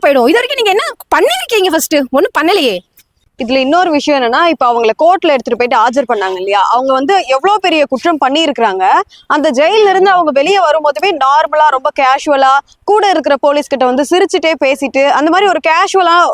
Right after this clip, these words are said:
Speaker 2: அஹ், ஒரு நடையில தான் அவங்க வந்திருக்கிறாங்க. இவ்வளோ நம்ம எவ்வளவு பெரிய தப்பு பண்ணியிருக்கிறோம், அது எதையுமே அவங்க வந்து பெருசா எடுத்துக்காம தான் வந்திருக்காங்க. இந்த வீடியோஸுமே இப்ப வந்து ரொம்பவே வைரலா போயிட்டு இருக்கு. இது பார்க்கும்போது உங்களுக்கு என்ன தோணுது?
Speaker 1: நான் தான் சொல்லிட்டேன்ல,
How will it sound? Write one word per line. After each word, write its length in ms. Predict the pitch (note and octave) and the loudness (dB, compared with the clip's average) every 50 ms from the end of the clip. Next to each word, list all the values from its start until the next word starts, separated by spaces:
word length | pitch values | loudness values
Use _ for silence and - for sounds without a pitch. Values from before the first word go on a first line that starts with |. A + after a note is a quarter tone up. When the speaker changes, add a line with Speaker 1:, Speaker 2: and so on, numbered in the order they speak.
| - - | 0 0
Speaker 2:
அஹ், 180 | B3+ B3 A#3+ A#3 | 2 2 2 2
ஒரு 180 | A#3+ B3 A#3+ | 2 0 0
நடையில 300 | A#3 A#3+ A#3+ C4 C#4 C4+ | 0 0 0 0 0 0
தான் 160 | A#3+ B3+ D4 | 0 0 0
அவங்க 240 | C#4 B3+ A#3 G#3+ G#3+ | -2 -2 -4 -6 -6
வந்திருக்கிறாங்க. 480 | A#3 A#3 C#4 B3+ - - G#3+ F#3+ F#3+ - - - - - - - - | -4 -4 -4 -4 -2 -4 -4 -2 -2 -4 -6 -6 -10 -20 -20 -10 -4
இவ்வளோ 360 | C4 C#4 D4 D#4 D4+ C#4+ C4+ | -2 0 2 2 2 2 2
நம்ம 260 | C4 B3+ B3 A#3+ A#3 | 0 0 -2 -2 -2
எவ்வளவு 280 | A#3 A#3 A#3 A#3+ C#4 D4 | 0 -2 0 0 -2 -2
பெரிய 200 | - C4+ B3 A#3+ - | 0 -2 -2 -2 -2
தப்பு 340 | B3 A#3+ - D4+ - C#4 C#4 | -2 -2 -2 -2 -2 -2 0
பண்ணியிருக்கிறோம், 440 | C#4+ D#4+ D#4+ C#4+ - - A#3+ A#3+ | 0 0 -2 -2 -2 -2 0 0
அது 160 | B3 B3 B3 B3+ | 0 0 0 -2
எதையுமே 360 | B3+ B3+ E4 F4+ F4 E4 F#4 | -2 0 0 0 0 0 2
அவங்க 200 | F4+ E4+ D#4 C#4+ | 2 2 0 0
வந்து 200 | C4 B3+ C4 C#4+ - | -2 -4 -2 -2 0
பெருசா 340 | C#4 C#4 D4+ - E4+ D#4+ | 0 0 0 0 0 2
எடுத்துக்காம 440 | D4 C4 C4 C#4 - D#4 D4+ C4+ A#3+ | 2 2 0 -2 -4 -2 -2 -2 -2
தான் 220 | A#3 B3+ B3 A#3 A3+ | 0 0 0 0 -2
வந்திருக்காங்க. 400 | A3 G#3 - G#3 F#3+ F#3+ G3+ - - _ - - - _ | -4 -4 -4 -4 -2 -2 -2 -4 -4 _ -16 -20 -14 _
இந்த 220 | - D4 E4+ F#4 G4+ | -2 0 0 0 2
வீடியோஸுமே 400 | F4+ F4 E4+ E4 E4 C4 C4 D#4+ | 0 0 0 0 0 0 -2 -2
இப்ப 180 | E4 B3+ C#4 | -2 0 -2
வந்து 160 | B3+ A#3+ A#3+ C#4 | -2 0 0 -2
ரொம்பவே 260 | B3+ A#3+ A#3 A#3 B3+ | -2 -2 -2 -2 0
வைரலா 360 | B3 A3+ A3 A#3 A#3+ A#3+ A#3 A#3+ | 0 0 -2 -2 -2 -2 -2 -2
போயிட்டு 260 | - G#3+ G#3 - - | 0 -2 -2 -4 -4
இருக்கு. 140 | - A3 - | -4 -4 -2
இது 180 | B3+ C#4 D#4 F4+ | -2 -2 -2 -2
பார்க்கும்போது 440 | E4 D#4 D#4 - D4+ C4+ C4 B3+ D4+ | -2 -2 -2 -2 -2 -2 0 0 0
உங்களுக்கு 260 | C#4 A#3+ A3 - G#3+ | 0 -2 -2 -2 -4
என்ன 120 | G#3+ A3+ G3+ G#3+ | -4 -4 -4 -4
தோணுது? 240 | G3 F#3 F3+ - - - - - - - - - _ _ | -4 -4 -6 -8 -12 -14 -18 -20 -20 -20 -20 -20 _ _
Speaker 1:
நான் 220 | - D4 D4 F#4 G4+ | -4 -2 -2 0 0
தான் 260 | A4+ - - G#4 G4+ | 0 0 0 0 0
சொல்லிட்டேன்ல, 260 | A4 G#4 G4+ F4 | 0 0 0 0